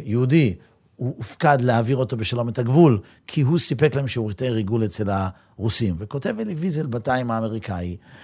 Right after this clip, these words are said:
אמ, היה כדאי ל-, לאמריקאים שהקצב מיליון ירצח את הילדים האלה, כדי שהוא ירגיש אחר כך צורך כדי לשמור על אורו לספק ריגול אצל הרוסים.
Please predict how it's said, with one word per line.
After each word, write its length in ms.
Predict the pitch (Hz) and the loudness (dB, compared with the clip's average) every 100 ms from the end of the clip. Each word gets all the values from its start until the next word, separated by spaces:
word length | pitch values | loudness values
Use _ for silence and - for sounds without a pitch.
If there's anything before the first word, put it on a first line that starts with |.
| - - _ - | -20 -20 _ -2
אמ, 60 | 120 113 113 110 110 123 - - | 2 4 2 0 -4 -6 -12 -16
היה 1000 | - 120 113 110 110 110 110 110 120 147 | -8 -6 -4 -6 -6 -6 -6 -6 -4 -4
כדאי 380 | - 135 151 139 | 0 4 6 6
ל-, 360 | 123 113 131 | 4 2 0
לאמריקאים 960 | 123 117 113 113 110 120 170 147 107 107 - - - - | 2 2 2 0 -2 2 4 4 0 -2 -8 -18 -20 -10
שהקצב 1300 | - 120 110 117 117 110 113 113 - - 123 170 165 | -6 -4 -4 -4 -4 -4 -4 -6 -6 -6 0 2 2
מיליון 520 | 147 127 139 131 104 87 - - _ _ | 2 6 8 8 6 0 -10 -20 _ _
ירצח 540 | 190 143 120 180 139 | 4 4 4 2 0
את 100 | 156 | -2
הילדים 400 | 151 139 143 151 | -2 0 0 0
האלה, 340 | 120 117 107 113 - - | 0 0 0 -2 -6 -6
כדי 220 | 143 139 | 2 4
שהוא 180 | 127 160 | 4 4
ירגיש 280 | 131 160 151 | 2 2 -2
אחר 140 | 123 | -2
כך 180 | 139 123 | -4 -4
צורך 280 | 131 156 113 | -2 -2 -2
כדי 160 | 123 117 | -4 -4
לשמור 260 | - 131 | -2 -2
על 100 | 113 | 0
אורו 160 | 117 123 | 0 -2
לספק 500 | 117 110 - 120 - | -2 -4 -4 -8 -4
ריגול 400 | 107 104 110 85 - - 110 | -2 2 2 2 -6 -12 -8
אצל 220 | - 110 | -6 -4
הרוסים. 420 | 101 98 - 87 | -4 -4 -4 -6